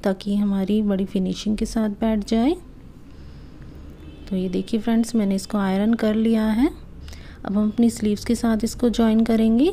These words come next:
ये मैंने स्लीव्स ली है अपनी, और अपनी ये जो मैंने फैब्रिक की पट्टी पे डिज़ाइनिंग की है, इसको मैं नीचे की तरफ रखूँगी। ये देखिए, इस तरह से, और स्लीव्स को ऊपर रखते हुए सिर्फ एक ही पट्टी को हमें इसके साथ ज्वाइन करना है।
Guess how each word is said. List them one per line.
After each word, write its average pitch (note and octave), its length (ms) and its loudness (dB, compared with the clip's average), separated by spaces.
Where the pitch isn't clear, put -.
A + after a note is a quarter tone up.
ये G#3+ 120 4
मैंने G3 280 2
स्लीव्स G3+ 440 0
ली B3 200 6
है B3+ 120 4
अपनी, C4 320 4
और F#3+ 340 2
अपनी A3 320 0
ये A3 80 2
जो A3 120 2
मैंने G#3+ 340 2
फैब्रिक G#3 400 0
की A3+ 140 0
पट्टी G#3 300 0
पे A3+ 120 0
डिज़ाइनिंग G3 600 2
की A3+ 180 2
है, A#3+ 220 4
इसको - 240 -2
मैं G#3+ 160 4
नीचे G3 340 2
की A#3+ 140 2
तरफ A#3+ 280 0
रखूँगी। B3+ 480 4
ये F#3 60 -2
देखिए, F#3+ 340 -4
इस - 220 -4
तरह A3 240 0
से, D4+ 220 0
और F3+ 160 -2
स्लीव्स G3 360 -2
को G#3+ 140 0
ऊपर G#3 340 -2
रखते G3 280 0
हुए G3+ 260 4
सिर्फ - 400 0
एक A#3 240 2
ही - 320 4
पट्टी A3 320 0
को G#3+ 140 0
हमें G3 360 2
इसके - 280 -4
साथ A#3+ 240 -2
ज्वाइन F#3+ 360 0
करना A#3+ 400 4
है। B3+ 180 4